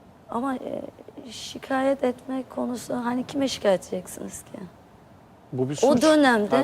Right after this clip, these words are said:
Speaker 2: bu bir suç. Yani bugün,
Speaker 1: Evet.
Speaker 2: bugün dahi takip edilebilecek bir suç. E, nitekim yirmi sekiz Şubat davası aslında biraz da bunu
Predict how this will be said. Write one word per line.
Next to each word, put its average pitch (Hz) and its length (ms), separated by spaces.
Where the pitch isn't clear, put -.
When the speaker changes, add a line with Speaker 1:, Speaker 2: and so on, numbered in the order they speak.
Speaker 2:
bu 131 140
bir 151 60
suç. - 460
Yani 135 280
bugün, 160 220
Speaker 1:
Evet. 147 120
Speaker 2:
bugün 139 280
dahi 127 320
takip 135 280
edilebilecek 120 580
bir 190 40
suç. - 360
E, 123 220
nitekim 131 260
yirmi 135 140
sekiz 139 200
Şubat 139 300
davası 117 400
aslında 139 360
biraz 135 240
da 143 120
bunu 160 160